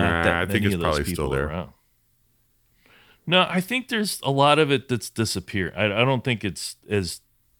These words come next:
Speaker 2: you know, it's in another fifty or hundred years, it may not exist at all,
Speaker 1: So
Speaker 2: you know?
Speaker 1: my, my guess is, <laughs> you know, okay, there's the, the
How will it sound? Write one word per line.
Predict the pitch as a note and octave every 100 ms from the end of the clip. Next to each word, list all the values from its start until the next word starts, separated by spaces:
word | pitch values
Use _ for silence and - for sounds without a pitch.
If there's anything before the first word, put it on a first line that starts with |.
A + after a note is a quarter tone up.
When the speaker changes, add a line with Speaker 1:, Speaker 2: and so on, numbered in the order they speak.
| _ _ _
Speaker 2:
you | B2+ B2
know, | G2+
it's | G2+ -
in | - A#2
another | A#2 A#2 B2+ A#2
fifty | - C3 - G#2
or | G#2
hundred | A2 G2 E2
years, | A#2 C3+
it | F2
may | F#2 F#2+
not | F2 D2+
exist | C#2 D#2 -
at | B1+
all, | D#2+ B2 F2 -
Speaker 1:
So | C3
Speaker 2:
you | B2
know? |
Speaker 1:
my, | A#2+ D3 -
my | A2+ A#2 D3+
guess | C3+ G#2 F#2 - -
is, | F#2 E2+ E2+ D#2 - - _ _ _ _ _ _ _ _ _ -
<laughs> | - - - _ _ _ - - - -
you | B2
know, | C#3+ C3+ - -
okay, | A#2 - A2
there's | G2 A#2+ A2
the, | B2 G#2+ - - - -
the | F#2+ A2 G#2 G2 F#2 F2+ F2+ F2